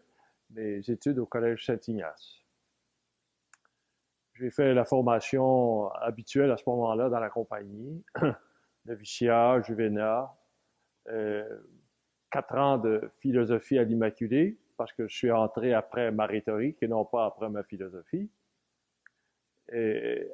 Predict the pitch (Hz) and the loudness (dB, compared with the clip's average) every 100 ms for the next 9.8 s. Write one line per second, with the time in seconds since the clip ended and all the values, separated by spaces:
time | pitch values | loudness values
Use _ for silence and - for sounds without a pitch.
0 | - 123 127 139 131 147 127 120 117 113 | -2 -2 0 0 4 6 6 4 2 2
1 | 104 101 117 127 131 113 107 131 120 113 | 2 0 0 2 2 0 -2 0 2 0
2 | 110 180 175 131 120 - 131 123 117 107 | -2 -2 -2 0 -2 0 2 4 2 0
3 | 95 110 107 104 107 127 156 180 185 - | -2 -2 -2 0 -2 0 0 0 -6 -10
4 | _ _ _ _ - 120 123 120 120 120 | _ _ _ _ -10 -4 -2 -2 -2 -2
5 | 117 139 131 117 110 120 120 120 165 - | -2 0 2 2 2 2 2 2 0 -4
6 | - 120 _ _ _ _ _ _ - 107 | -20 -20 _ _ _ _ _ _ -16 -10
7 | 104 - 110 104 101 107 104 127 123 - | -8 -6 -4 -4 -2 -4 2 4 4 4
8 | 113 110 110 220 - 113 110 98 104 98 | -2 -2 -4 -4 -8 -8 -6 -6 -6 -6
9 | 98 101 101 113 98 110 180 | -10 -14 -10 -8 -4 -2 -4